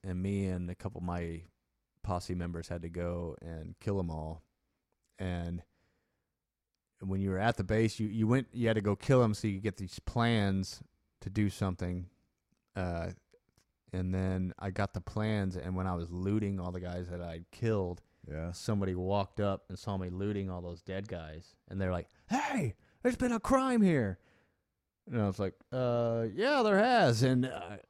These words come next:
Speaker 1: and obviously I didn't say that. You can't, like, just say that in games. But so I, I just ignored him.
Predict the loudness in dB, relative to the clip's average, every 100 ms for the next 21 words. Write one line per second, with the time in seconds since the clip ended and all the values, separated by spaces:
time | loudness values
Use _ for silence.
0 | -8 -4 -4 -4 -6 -8 -8 -4 -4 -4
1 | -8 -10 -12 -16 -20 _ -20 -20 _ -8
2 | -6 -6 -6 -4 -4 -2 -2 -2 -12 _
3 | _ _ 4 6 6 4 2 4 0 -2
4 | -2 2 4 6 6 6 2